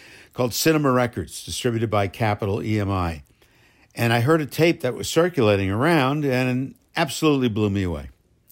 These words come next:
I found out that it was Eric Johnson and that he had recorded an album for Warner Brothers, but it had not sold very well, so Warner's dropped him. Their loss was my gain.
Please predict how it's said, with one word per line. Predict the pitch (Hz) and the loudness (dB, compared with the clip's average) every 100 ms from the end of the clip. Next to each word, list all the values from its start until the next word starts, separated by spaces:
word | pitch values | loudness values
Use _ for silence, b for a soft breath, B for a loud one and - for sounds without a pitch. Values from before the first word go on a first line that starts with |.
| b b b b b - | b b b b b -8
I | 117 | -2
found | 143 147 147 | 2 2 2
out | 139 143 - | 2 0 0
that | 127 | 0
it | 135 | 2
was | 113 | 2
Eric | 117 147 165 | 2 2 0
Johnson | 110 92 82 120 139 _ b b b b | -2 -2 -4 -8 -10 _ b b b b
and | 110 113 | -6 -2
that | 113 | 2
he | |
had | 131 120 | 4 4
recorded | 123 - 147 143 139 | 0 2 2 4 2
an | 117 120 | 0 0
album | 123 147 131 120 | 2 2 0 0
for | - 113 110 | 2 4 4
Warner | 117 113 147 185 | 0 0 2 2
Brothers, | 117 98 87 117 - | 2 0 0 -2 -2
but | - 110 | 0 0
it | 104 | 0
had | |
not | 117 113 101 | 0 0 0
sold | - 180 180 156 | 0 2 4 2
very | 98 92 82 | 0 -2 -2
well, | 80 82 98 | -4 -6 -4
so | - 104 | 0 0
Warner's | - - 110 101 98 87 - - | 0 -4 -2 0 -2 -6 -12 -10
dropped | 95 101 90 - | -2 -2 -2 -6
him. | 98 - _ _ _ B B B B B | -14 -16 _ _ _ B B B B B
Their | - 101 | 0 2
loss | 98 95 - | 4 4 0
was | 92 82 | -6 -4
my | 87 80 | -4 -4
gain. | 80 85 80 73 | -4 -6 -6 -10